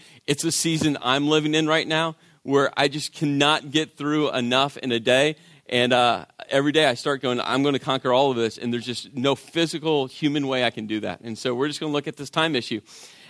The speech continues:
and, uh, hopefully learn some principles together. And God speaks a lot about time in the Bible. So that kicks off next week. Well, one of the kind of guiding statements throughout this whole series that, uh, we've bounced into many times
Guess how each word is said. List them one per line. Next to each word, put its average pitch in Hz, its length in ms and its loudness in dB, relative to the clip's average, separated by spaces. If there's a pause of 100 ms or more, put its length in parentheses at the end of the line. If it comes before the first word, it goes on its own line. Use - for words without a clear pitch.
and, 135 220 2
uh, 131 200 4
hopefully 156 420 0
learn 156 220 2
some 131 160 -6
principles 156 460 -4
together. 147 520 2 (260)
And 127 240 0
God 143 240 2
speaks 135 280 -4
a 127 40 -4
lot 123 280 4
about 120 340 0
time 123 480 0
in 113 140 -4
the 107 100 -2
Bible. 107 400 0
So - 160 -4
that 117 160 2
kicks - 180 -12
off 107 240 -4
next 117 280 -4
week. 107 160 -6 (420)
Well, 170 160 4
one 233 160 6
of 247 80 0
the 180 180 4 (200)
kind 185 160 0
of 147 100 -2
guiding 170 380 2
statements - 720 -2
throughout 156 280 2
this 151 140 -10
whole 151 140 0
series 143 520 0
that, 135 180 4
uh, 131 300 4
we've 127 280 -2
bounced 139 400 0
into 139 480 0
many 147 320 0
times 120 480 -2